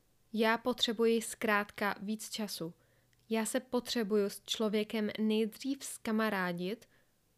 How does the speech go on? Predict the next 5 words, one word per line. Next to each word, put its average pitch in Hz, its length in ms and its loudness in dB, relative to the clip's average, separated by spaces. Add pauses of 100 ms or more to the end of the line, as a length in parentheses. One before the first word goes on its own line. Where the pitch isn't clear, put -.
(120)
potom 285 380 2
mě 240 280 4
musí 233 300 0
fascinovat 208 1000 -4 (760)
a 220 160 -4